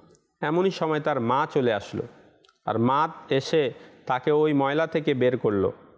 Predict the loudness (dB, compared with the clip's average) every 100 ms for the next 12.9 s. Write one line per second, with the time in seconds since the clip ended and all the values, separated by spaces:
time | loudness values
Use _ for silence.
0 | _ _ -4 0 0 0 0 2 0 -2
1 | -2 0 0 2 0 2 2 0 -4 -20
2 | -20 -8 -4 -4 -2 -2 0 2 2 2
3 | 0 0 0 0 0 0 0 0 -2 -6
4 | -20 -20 _ _ _ _ -2 0 0 -2
5 | -2 0 -2 -2 0 -2 -2 -2 0 2
6 | 0 -6 -20 -20 -20 _ 0 2 2 0
7 | -2 -4 -4 -2 0 2 2 -2 -2 0
8 | 2 2 0 2 2 2 2 2 2 -2
9 | -20 -20 -10 -6 -4 -4 -2 0 0 0
10 | 0 0 0 2 2 0 -4 -20 -20 -20
11 | _ _ _ _ _ _ _ -4 -2 0
12 | 0 2 2 0 0 0 0 -2 -2